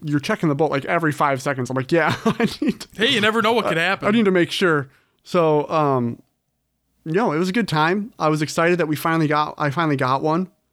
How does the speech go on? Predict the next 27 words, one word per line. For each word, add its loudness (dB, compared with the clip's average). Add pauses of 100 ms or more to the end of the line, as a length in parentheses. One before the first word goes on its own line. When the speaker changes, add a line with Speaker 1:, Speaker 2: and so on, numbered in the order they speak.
(440)
Speaker 1:
I 0
would 6
have 0
liked 0
to -2
steal 0
one 2
rather 2
than 0 (160)
farm 0
it, -2 (100)
but, 2
Speaker 2:
Yeah. -4 (680)
Speaker 1:
um, 0 (500)
yeah, 2 (100)
it -4
took -2
us, -4
like, -2
four 2
fucking -4
hours. 0 (1300)
Speaker 2:
What'd 0
you 0
get 0
from -10
it? -20